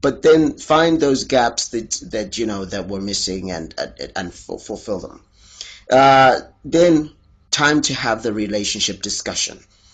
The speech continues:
Invite your ex for a chat. You know what I mean? Just say, let's say, <laughs> ask if they want what went wrong, or, or, or if what went wrong was related to,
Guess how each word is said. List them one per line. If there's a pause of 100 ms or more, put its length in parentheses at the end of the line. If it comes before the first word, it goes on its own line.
(220)
Invite
your
ex
for
a
chat. (640)
You
know
what
I
mean? (840)
Just
say,
let's
say, (240)
<laughs> (360)
ask
if
they
want
what
went
wrong, (580)
or,
or, (100)
or
if
what
went
wrong
was
related
to,